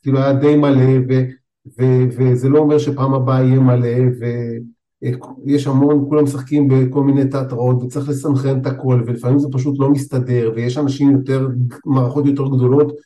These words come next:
שהן לוחצות, אה, זאת אומרת, תיאטראות אחרות, אחרים שלוחצים על השחקניות בכל מיני דברים, ואתה מגלה לפעמים שאתה לא תמיד במקום הראשון, למרות שהן נורא אוהבות את ההצגה,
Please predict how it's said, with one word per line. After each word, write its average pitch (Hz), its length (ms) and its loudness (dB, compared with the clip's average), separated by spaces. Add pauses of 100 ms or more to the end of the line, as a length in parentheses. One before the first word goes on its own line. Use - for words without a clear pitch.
(240)
שהן 123 520 0
לוחצות, 127 800 -2 (180)
אה, 120 500 -8 (440)
זאת - 120 -20
אומרת, 117 220 -4
תיאטראות 131 400 0
אחרות, 135 600 -2
אחרים 135 440 0
שלוחצים 127 480 -2
על 127 60 4
השחקניות 127 840 0
בכל 127 280 -2
מיני 127 340 4
דברים, 120 600 -4 (360)
ואתה 107 280 -10
מגלה 120 360 0
לפעמים 131 280 0
שאתה 123 180 -2
לא 120 160 -2
תמיד 131 200 2
במקום 135 400 0
הראשון, 123 520 -2
למרות 117 300 -2
שהן 127 300 2
נורא 120 240 2
אוהבות 123 220 0
את 127 60 -8
ההצגה, 123 580 -4